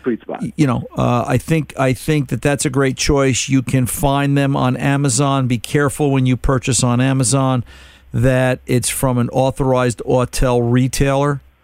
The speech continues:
Speaker 2: because
Speaker 1: Yep.
Speaker 2: I'm, I'm, I don't understand it myself, but I'm seeing people on Amazon selling things that, and I'll use Autel 'cause that's what we're talking about, where they're selling an Autel scan tool,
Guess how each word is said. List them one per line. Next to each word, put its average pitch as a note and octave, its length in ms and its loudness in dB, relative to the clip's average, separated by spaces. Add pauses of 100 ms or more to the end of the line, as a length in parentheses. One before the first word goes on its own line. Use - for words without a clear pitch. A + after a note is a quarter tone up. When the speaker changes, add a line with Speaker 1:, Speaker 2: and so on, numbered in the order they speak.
(460)
Speaker 2:
because B2 800 2
Speaker 1:
Yep. - 140 -16
Speaker 2:
I'm, C3 280 -2
I'm, C3 380 -2
I D3 100 0
don't F3+ 160 0
understand D#3+ 520 0
it - 80 -2
myself, C3+ 500 0
but C3+ 100 0
I'm B2+ 140 -2
seeing D#3+ 340 0
people F3 440 0
on C#3+ 160 2
Amazon C#3 520 0
selling D3+ 460 0
things C3 460 0
that, B2+ 180 0 (500)
and C3+ 100 0
I'll C#3 80 2
use C3+ 280 2
Autel B2+ 400 0
'cause A#2+ 100 -2
that's B2 160 -2
what C#3+ 80 0
we're B2 80 0
talking C3+ 460 0
about, A#2+ 340 0
where B2 220 2
they're A#2+ 120 2
selling C#3 400 0
an B2+ 60 2
Autel C3 400 0
scan D3 380 -2
tool, A#2+ 340 0